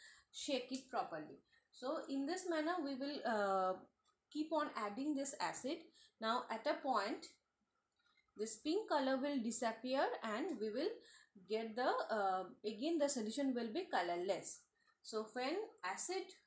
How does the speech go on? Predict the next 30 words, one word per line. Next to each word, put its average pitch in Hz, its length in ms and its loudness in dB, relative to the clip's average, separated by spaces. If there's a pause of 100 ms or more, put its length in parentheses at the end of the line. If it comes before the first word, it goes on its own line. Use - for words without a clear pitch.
(160)
the 202 300 2
sufficient 359 640 -2
amount 269 240 2
of 269 180 0
acid - 380 -2
will 247 200 -2
be 262 200 -4
added 185 320 -6
in 269 180 -4
the 247 120 -6
solution, 208 480 -6 (520)
the 202 320 -2
whole 311 220 -4 (100)
co-, 247 60 -6
uh, 208 260 -2
the 208 180 -4
color 233 340 -2
of 233 160 -6
this 262 260 -4 (100)
solution, 208 520 -2
the 233 80 0
pink 302 280 -2
color 240 340 0
of 208 80 -4
the 254 80 -4
indicator 220 520 -4
will 233 260 -2
change, 233 360 -4 (440)
the 202 60 -2
color 214 340 0